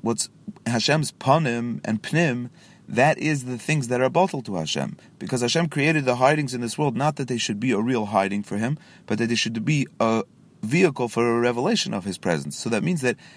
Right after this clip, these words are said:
everything in the world should recognize that its real true existence hangs on this Chachma Shebenefesh Elokis and hangs on the Kedusha that's sitting inside of them, and therefore it should act in a way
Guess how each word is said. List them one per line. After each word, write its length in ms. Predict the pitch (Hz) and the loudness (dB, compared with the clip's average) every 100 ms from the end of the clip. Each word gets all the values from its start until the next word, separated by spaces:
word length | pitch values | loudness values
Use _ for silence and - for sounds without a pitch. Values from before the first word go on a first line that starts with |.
| - | 0
everything 320 | 170 185 175 | 4 4 2
in 80 | 165 | 0
the 80 | 147 | 0
world 160 | 165 147 | 0 0
should 200 | 120 117 | -2 2
recognize 520 | 160 170 139 107 98 | 2 0 -2 -2 0
that 160 | 110 | -2
its 180 | 127 113 | -2 -4
real 240 | 110 147 147 | -2 0 0
true 300 | - 147 131 | 0 0 0
existence 720 | 113 131 143 - 110 85 - - - | -2 -2 -2 -2 -2 -4 -8 -16 -20
hangs 380 | - 151 147 113 | 0 2 4 2
on 180 | 98 123 | 0 0
this 340 | 135 127 - - - - - | 0 0 -2 -8 -18 -20 0
Chachma 240 | 143 135 | 2 4
Shebenefesh 500 | 127 131 123 120 113 | 0 -2 0 -2 -2
Elokis 440 | 117 107 107 120 - | -4 -2 0 -2 -2
and 120 | 123 | 0
hangs 280 | 143 151 - | 0 0 2
on 220 | 123 123 | 0 0
the 80 | 117 | -4
Kedusha 580 | - 123 160 175 147 | -4 -2 0 0 0
that's 320 | 123 117 - - | 0 -2 -2 -4
sitting 300 | 151 139 110 | -2 0 -2
inside 380 | 113 107 98 | -2 0 0
of 40 | 98 | -2
them, 160 | 127 | -4
and 140 | - 120 | -4 0
therefore 380 | 165 156 170 - | 0 0 0 0
it 140 | 127 | -2
should 140 | - 110 | -2 0
act 260 | 139 139 | 0 0
in 80 | 127 | -6
a 40 | |
way 280 | 135 185 151 | -2 0 -2